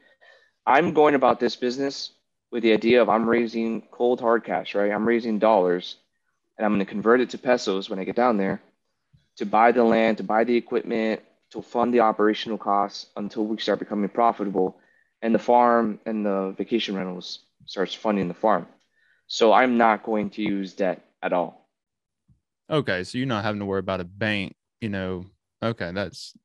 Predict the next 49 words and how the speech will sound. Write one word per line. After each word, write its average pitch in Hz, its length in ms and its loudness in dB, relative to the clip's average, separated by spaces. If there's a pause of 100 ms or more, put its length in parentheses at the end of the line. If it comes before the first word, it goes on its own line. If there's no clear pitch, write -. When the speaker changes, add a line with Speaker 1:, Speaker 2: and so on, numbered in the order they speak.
(220)
Speaker 1:
Nope. 98 220 -16
Speaker 2:
that 117 160 -2
takes 101 220 -8
a 98 40 -8
little 95 120 -6
bit 92 120 -8
of 92 60 -14
stress 95 320 -4
off - 180 -10
too 113 160 -4
then, 95 160 -6
I 92 80 -8
guess. 98 280 -6
So 110 300 0 (400)
biggest 135 260 2
thing 123 140 -2
for 123 120 -2
you 143 120 4
is 107 80 -2
just 101 160 -8
finding 92 280 -6
funding. 98 400 -6 (560)
Speaker 1:
Exactly. 107 400 -2 (380)
Yep. 110 140 0
Speaker 2:
Gotcha. 104 240 -4 (800)
As 131 220 2
far 151 200 4
as, 139 100 2
like, 131 180 4 (340)
are 127 80 2
you 131 140 2
gonna 135 140 0
have 131 120 -4
to 117 80 -4
build 120 260 0
out 123 160 0
the 117 60 -8
farmhouses, 131 640 -2
you 131 100 -2
think, 143 300 -4
or 110 400 -2
not - 200 -6
farmhouses, 101 480 -4
but 104 220 -4
the, 107 160 -2
uh, 98 300 0 (220)
the 110 380 2
rental 123 280 -2
property 135 480 -2